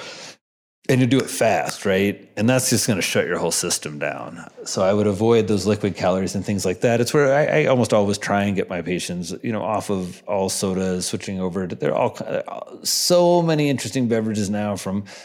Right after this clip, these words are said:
seltzers with a little tiny drop of juice to flavored seltzers to, you know, hop water. I mean, it's incredible. So getting off the liquid calories, I think that's number one. Two, I think big processed meals. Doesn't matter to me if it's your,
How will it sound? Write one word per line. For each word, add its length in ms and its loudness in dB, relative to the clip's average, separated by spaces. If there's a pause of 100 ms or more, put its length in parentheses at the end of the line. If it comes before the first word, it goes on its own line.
(220)
seltzers 440 0
with 0 -
a 140 -4
little 80 -2
tiny 340 -2
drop 300 2
of 100 0
juice 520 2
to 240 2
flavored 400 2
seltzers 800 2
to, 320 4 (640)
you 80 -12
know, 80 -6
hop 400 -2
water. 400 0
I 40 -6
mean, 200 -4
it's 280 -6
incredible. 680 -2
So 500 -4 (220)
getting 240 2
off 160 -2
the 60 -4
liquid 280 -6
calories, 320 -2
I 40 -10
think 100 -8
that's 180 -6
number 160 -2
one. 160 -4 (300)
Two, 260 4
I 80 4
think 300 0
big 240 2
processed 440 2
meals. 300 -2
Doesn't 240 2
matter 140 4
to 40 4
me 100 4
if 80 0
it's 120 -8
your, 100 -2